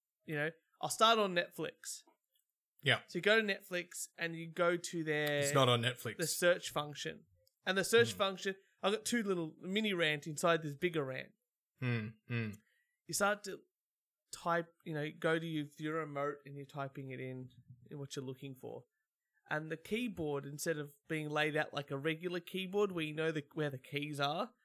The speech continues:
Speaker 1: it's
Speaker 2: Yeah,
Speaker 1: alphabetical.
Speaker 2: yeah.
Speaker 1: And it's like, that, that doesn't help anybody.
Speaker 2: No,
Speaker 1: At all.
Speaker 2: no, it doesn't.
Speaker 1: Yeah. But nonetheless, you type it in, you start typing in G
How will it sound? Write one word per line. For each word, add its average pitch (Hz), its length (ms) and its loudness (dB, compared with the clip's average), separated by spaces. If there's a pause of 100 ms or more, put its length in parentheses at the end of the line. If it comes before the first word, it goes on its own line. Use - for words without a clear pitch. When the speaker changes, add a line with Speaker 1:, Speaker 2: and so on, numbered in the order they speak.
(240)
Speaker 1:
it's 113 180 -2
Speaker 2:
Yeah, 110 80 2
Speaker 1:
alphabetical. 185 720 2
Speaker 2:
yeah. 98 140 -10 (680)
Speaker 1:
And 240 100 4
it's 247 140 4
like, 247 160 2
that, 262 260 0
that 254 160 4
doesn't 254 280 0
help 190 320 0 (1300)
anybody. 202 680 0 (1040)
Speaker 2:
No, 139 260 10
Speaker 1:
At 107 60 6
all. 110 60 2
Speaker 2:
no, 101 120 -2
it 98 60 -6
doesn't. 120 300 6 (160)
Speaker 1:
Yeah. 165 140 -2 (500)
But 196 200 2 (180)
nonetheless, 196 640 2
you 156 80 -10
type 185 320 2
it 170 60 -14
in, 156 80 -8
you 151 40 -8
start 165 260 -4
typing 147 280 -6
in 139 140 -12
G 180 360 2